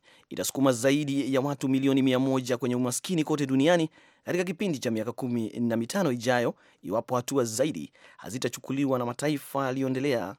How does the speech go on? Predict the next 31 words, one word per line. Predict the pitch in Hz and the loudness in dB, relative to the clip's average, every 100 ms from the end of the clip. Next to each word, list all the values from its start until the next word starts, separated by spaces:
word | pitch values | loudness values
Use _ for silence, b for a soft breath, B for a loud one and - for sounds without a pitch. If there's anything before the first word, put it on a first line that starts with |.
| _ | _
kukabiliana | - 165 156 156 160 147 | -8 -4 -2 0 2 2
na | 127 | 2
ongezeko | 123 120 104 98 104 | 0 -2 -4 -6 -4
la | 101 | -4
joto. | 117 123 98 69 - _ b b b b b | -4 -4 -6 -8 -12 _ b b b b b
Ripoti | - - 135 131 123 | -16 -2 -2 0 -2
iliyopewa | 123 131 143 131 | 0 0 2 2
jina | 131 117 139 127 127 | 2 2 2 2 0
la | 123 | 0
Shockwaves, | - 147 - 151 156 117 b b b | -2 -4 -2 -4 -2 -6 b b b
Managing | - 110 147 135 143 | -2 2 4 4 2
the | 139 | 2
Impact | - 143 - 135 - | 0 0 0 -4 -4
of | - | -6
Climate | 151 147 143 - | -2 0 0 -2
Change | - 165 104 95 - | -2 0 0 -6 -6
on | 107 | -8
Poverty, | 104 120 127 139 180 - b b b b | -4 -2 0 -2 -4 -8 b b b b
imetolewa | 92 95 110 135 | -8 -4 0 2
kabla | 131 135 131 131 | 2 0 0 2
ya | 131 | 2
kongamano | 127 131 131 135 131 131 | 2 0 2 2 2 0
kuhusu | 127 135 135 | -2 -6 -6
hali | 131 127 131 | -4 -2 0
ya | |
hewa | 127 131 120 | 0 -2 -4
kufanyika | - 127 135 135 | -4 -2 -2 0
Novemba | 127 120 135 127 120 | 0 0 -2 -2 -2
thelathini | 120 120 - 135 110 | 0 -2 0 -2 -2
mjini | 92 82 | -4 -6
Paris. | 80 92 101 85 60 | -4 -4 -2 -4 -6